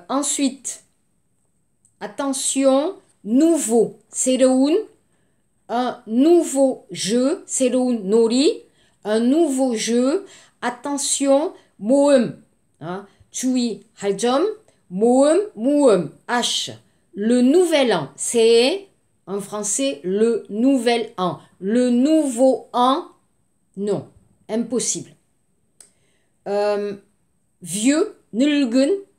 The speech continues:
un vieux monsieur, un vieil homme.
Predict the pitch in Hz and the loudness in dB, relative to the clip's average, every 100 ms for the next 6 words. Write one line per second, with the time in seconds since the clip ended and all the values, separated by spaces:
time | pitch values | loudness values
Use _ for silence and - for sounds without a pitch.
0 | _ _ _ _ - 214 214 175 247 294 | _ _ _ _ -6 -2 -2 -2 -2 0
1 | 262 226 - - 247 247 302 359 - _ | -2 0 0 -2 -2 -2 -2 -4 -12 _
2 | _ _ 269 294 262 277 277 240 190 180 | _ _ -6 -4 -2 2 4 4 4 2
3 | 143 | -6